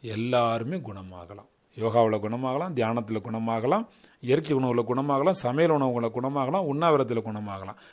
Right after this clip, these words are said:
நான் எல்லாத்தையுமே கத்து கொடுத்துருவேன். எது உங்களுக்கு பிடிக்குதோ அதை ஃபாலோ பண்ணலாம், அதை ஃபாலோ பண்ணலாம்.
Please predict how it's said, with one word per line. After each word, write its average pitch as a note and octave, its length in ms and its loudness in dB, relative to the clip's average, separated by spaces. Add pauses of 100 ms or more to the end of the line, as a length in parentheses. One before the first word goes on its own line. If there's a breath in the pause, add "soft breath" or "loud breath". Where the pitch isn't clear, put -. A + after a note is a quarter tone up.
நான் F3+ 140 -2
எல்லாத்தையுமே G3 500 8
கத்து C#3+ 260 4
கொடுத்துருவேன். A2+ 380 -8
எது G3+ 300 10
உங்களுக்கு G3 300 8
பிடிக்குதோ E3 360 0
அதை C3 300 2
ஃபாலோ G2 280 -8
பண்ணலாம், F#2 320 -16 (1120)
அதை D3 220 -2
ஃபாலோ G2 340 -10
பண்ணலாம். - 300 -18